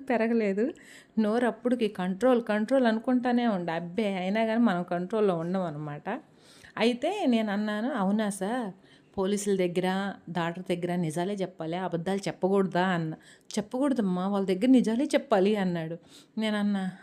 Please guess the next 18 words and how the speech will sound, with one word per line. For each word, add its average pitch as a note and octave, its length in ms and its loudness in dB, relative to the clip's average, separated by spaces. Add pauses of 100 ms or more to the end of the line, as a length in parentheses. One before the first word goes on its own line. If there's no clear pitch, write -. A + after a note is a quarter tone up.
"అవునా, F3+ 480 -4
ఎందుకని F3+ 480 -2
సార్? F3+ 220 -4
లోకుల F#3+ 280 2
సొమ్ము F#3+ 260 -2
బాగా F3+ 260 0
దోసుకోవటానికా F3+ 800 -2
వాళ్ళకి, F#3+ 300 -2
పోలీసులకి?" F#3 680 0
అని F3 160 0
అన్నా. D#3+ 220 -6 (400)
నాకు B3 160 2
తను B3+ 260 6
అప్పుడు A#3+ 380 -2 (300)
పోలీస్ C#4+ 420 2
అని B3+ 140 0
తెలియదు. A#3+ 680 0 (520)
అయితే, B3 600 0